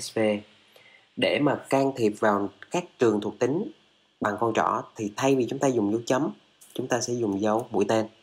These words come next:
Đúng không? Cái sự khác biệt ha, các bạn ghi, ghi chú giùm.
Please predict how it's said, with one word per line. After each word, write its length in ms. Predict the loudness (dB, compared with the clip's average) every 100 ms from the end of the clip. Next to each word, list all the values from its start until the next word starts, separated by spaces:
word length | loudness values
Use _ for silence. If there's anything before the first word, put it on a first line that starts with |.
| _ _ _ _ _ _ _ _ _ _
Đúng 100 | -2
không? 180 | -2 -4
Cái 80 | -8
sự 120 | -6 -6
khác 140 | -6
biệt 200 | -4 -4
ha, 180 | -4 -6
các 80 | -4
bạn 140 | -4 0
ghi, 260 | 0 -2 -2
ghi 120 | -4 -2
chú 180 | 0 0
giùm. 140 | -2